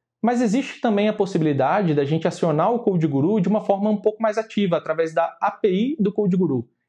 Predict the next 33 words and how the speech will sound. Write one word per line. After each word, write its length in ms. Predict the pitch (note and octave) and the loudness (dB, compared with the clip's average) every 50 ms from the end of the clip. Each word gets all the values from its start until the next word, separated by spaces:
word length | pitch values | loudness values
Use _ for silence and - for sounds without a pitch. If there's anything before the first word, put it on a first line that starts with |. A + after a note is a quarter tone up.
| _ | _
Então 220 | - E3+ A3+ B3 C4 | -4 0 0 0 0
eu 40 | C4 | 0
consigo 460 | C#4+ C4+ A3 - - C4 C#4 C4 C4 | 0 -2 -2 0 -2 -2 0 2 2
integrar, 540 | C4 A#3 A#3 A#3 G3+ D#3+ C#3+ C#3 C#3 C#3 - | 0 0 0 0 0 2 2 2 0 0 0
por 120 | - E3 | 0 0
exemplo, 540 | E3 D#3 C3+ C3+ D#3+ G3 A3 A3 - D#3 C3 - | 0 0 0 0 0 0 0 0 0 -2 -4 -2
uma 180 | C#3 D3 D3+ C#3 | -2 -2 -2 -2
chamada 580 | - - - C3 B2 B2+ C#3+ F#3 A3 A3 F#3 E3 | -2 -2 -2 -2 0 0 0 0 0 0 0 0
do 140 | D3+ C#3 | 0 -2
Code 260 | C#3+ - C#3 C3+ C3 B2 | 0 -2 0 0 0 0
Guru 400 | B2+ B2+ D#3 G3+ A3 G3 - _ _ _ _ - | 0 0 0 0 0 -2 -4 _ _ _ _ -2
no 100 | G#3 G#3 | 0 2
meu 160 | G3+ G3 G3 | 2 2 2
pipeline. 560 | G#3 G3+ F#3+ G3+ A3+ G3 E3 D3+ C#3+ C#3+ C3 - _ _ - | 0 0 0 0 0 0 0 0 -2 -4 -6 -10 _ _ -6
Então 200 | C#3+ C#3+ F3+ F#3+ | -2 0 0 0
eu 100 | F#3 F#3 | 2 0
posso 320 | G3 G3 F#3 F#3+ F#3+ F#3 | 0 0 0 -4 -4 -2
ter 140 | - E3 D#3 | 0 0 0
aqui 280 | D3+ - - D#3+ D3 | -2 -2 -2 0 0
um 140 | C3+ C3 C3 | 0 -2 -2
pipeline 600 | C3+ C#3 C#3 - F#3 F3 D#3 D#3+ F3+ G#3 A3 G#3+ G3 | -2 -2 -2 0 0 0 2 0 0 0 0 0 0
do 120 | D#3 C3+ | -2 -2
Code 280 | - C3+ C3 C3 C#3 D#3 | 0 0 0 0 0 0
Build, 360 | D#3+ F#3 G#3+ B3+ A3+ - - - _ _ _ _ _ _ _ _ _ _ _ _ _ _ | 0 0 0 0 -2 -4 -8 -18 _ _ _ _ _ _ _ _ _ _ _ _ _ _
é, 280 | C#3 C3+ C3 C3 B2+ A#2+ | -2 0 0 0 0 0
o 100 | - D#3 | -2 0
Code 260 | D#3 D#3+ D#3 D3 D3+ | 0 0 0 0 0
Build 260 | C3+ C#3 C#3+ C#3+ C#3 | 0 0 0 -2 -2
como 180 | - - D3+ D3 | -2 -2 -2 0
uma 160 | C#3+ C#3+ C#3 | 0 -2 0
fase 340 | - - F3+ F#3 E3 C#3+ C#3 | 0 0 0 0 0 -2 -2
desse 260 | C3+ C3 - D#3 - | -4 -4 -4 -4 -2
pipeline, 680 | C3 C3 C#3+ - F#3+ F3+ E3+ E3+ F#3 G#3 G#3+ A3 A3 A3 | -2 -2 0 0 0 0 0 0 0 0 0 -2 -2 -4